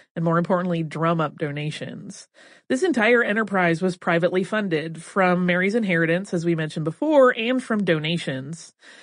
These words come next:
And while the F N S continued its work over the next two decades, that remained how it kept going, through donations. Uh, it didn't receive any sort of government funding, I don't think, until the nineteen sixties. No patient was ever turned away.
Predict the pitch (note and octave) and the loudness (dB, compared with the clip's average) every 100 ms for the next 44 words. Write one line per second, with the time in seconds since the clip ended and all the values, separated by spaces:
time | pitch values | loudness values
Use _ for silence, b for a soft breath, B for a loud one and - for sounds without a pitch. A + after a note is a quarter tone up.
0 | B - A3 A#3+ A#3+ A#3 B3 B3+ A#3 - | B 0 4 4 4 0 0 0 0 -2
1 | A3+ G#3 B3+ C#4+ C4+ G#3+ - G3 G#3+ G3+ | -4 -2 -2 0 2 0 0 0 0 0
2 | F#3 F3+ F3 - - E3 F3+ - D#3+ D#3+ | 0 0 -2 -4 -4 0 0 0 -2 -2
3 | - F3 - F#3 F3 F#3+ F#3 F#3 D#3+ - | 0 -2 0 -2 0 -2 -2 0 0 -2
4 | - F3 D3+ F3+ F#3 G2+ E3 - F3+ F3+ | -6 -4 0 0 0 -4 -10 -2 0 2
5 | D#3+ D3 E3+ - - A2 - E3+ - _ | 0 0 -4 -6 -10 -12 -16 -18 -18 _
6 | B B - F3+ D#3+ G3+ B3+ F3 G3 A3+ | B B 0 2 2 2 0 0 -4 -2
7 | F3+ F#3+ G3+ F3 D3+ E3 E3 C#3+ - F3+ | 0 0 0 -2 0 -2 -2 -4 -4 -2
8 | F3 D3 D3 D3 D3+ D3 D#3 D3 D3+ E3 | -2 -4 -6 -8 -8 -4 -4 -4 -6 -10
9 | A3+ F#3 - D#3+ - - - - - _ | -12 -12 -10 -10 -10 -14 -14 -18 -20 _
10 | B B B B G3 A#3 - G#3 - F#3+ | B B B B 0 0 2 0 0 0
11 | F#3 F#3 F#3 A3 A3 G#3+ F#3 E3+ D3 C3+ | 0 0 2 4 2 0 0 2 0 -2
12 | B2+ D#3 F#3 | -2 -2 -4